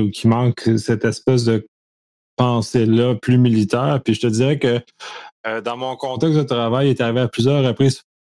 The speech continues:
pas que j'ai servi, mais je suis quand même proche de des univers militaires malgré tout, parce que j'ai des amis, euh, <laughs> dont toi, Steve, qui ont, qui ont participé. Donc, tout ce, ce savoir-là, c'est, que transpire, puis j'en, j'en capte un petit peu.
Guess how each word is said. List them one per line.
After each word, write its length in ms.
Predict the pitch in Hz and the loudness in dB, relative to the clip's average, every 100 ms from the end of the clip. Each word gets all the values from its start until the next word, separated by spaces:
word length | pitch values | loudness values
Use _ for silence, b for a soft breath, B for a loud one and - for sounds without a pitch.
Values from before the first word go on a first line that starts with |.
| - | 0
pas 120 | 147 | 0
que 80 | 110 | 2
j'ai 100 | 117 | 0
servi, 600 | - 127 107 101 120 170 _ _ _ - | 0 -2 0 0 0 -4 _ _ _ -6
mais 60 | |
je 60 | - | -4
suis 80 | - | -2
quand 100 | 123 | -2
même 220 | 131 120 | 0 -2
proche 340 | - 151 156 | 0 0 2
de 100 | 135 | 2
des 280 | 110 113 110 | 2 0 2
univers 320 | 117 110 120 | 2 2 2
militaires 420 | 120 113 107 123 | 2 2 2 0
malgré 680 | 117 120 131 120 120 120 110 - | 4 4 4 4 2 2 0 0
tout, 200 | 139 147 | 0 0
parce 160 | 110 - | -2 0
que 140 | 110 | 0
j'ai 180 | 101 110 | 2 2
des 280 | 107 107 117 | 2 2 2
amis, 400 | 117 117 135 - _ _ _ - | 4 4 2 0 _ _ _ -2
euh, 220 | 110 113 - | -2 -2 -6
<laughs> 160 | - - | -8 -2
dont 100 | 135 | -2
toi, 260 | - 143 135 | 0 -2 -2
Steve, 340 | - 139 131 | 2 2 2
qui 160 | - 123 | 0 0
ont, 340 | 131 135 117 | 2 2 0
qui 120 | - | -2
ont 100 | 123 | -2
participé. 560 | 113 117 - - - 160 | -2 -4 -6 -8 0 2
Donc, 260 | 127 135 - B B - | 2 -4 -8 B B 0
tout 140 | 185 | 2
ce, 220 | - 147 | 2 0
ce 180 | 120 131 | 0 -2
savoir-là, 720 | - 131 131 135 127 143 156 | 0 0 2 2 2 2 2
c'est, 320 | 151 127 107 - | 2 0 -2 -2
que 80 | 117 - - | -4 -4 -4
transpire, 580 | 127 127 117 - 156 151 | 0 0 0 2 2 2
puis 100 | - 104 | -4 -2
j'en, 220 | 113 110 | -2 0
j'en 180 | 113 110 | -4 -4
capte 280 | 120 135 - | -4 -4 -2
un 100 | 107 | -4
petit 220 | - - | -6 -8
peu. 100 | - | -4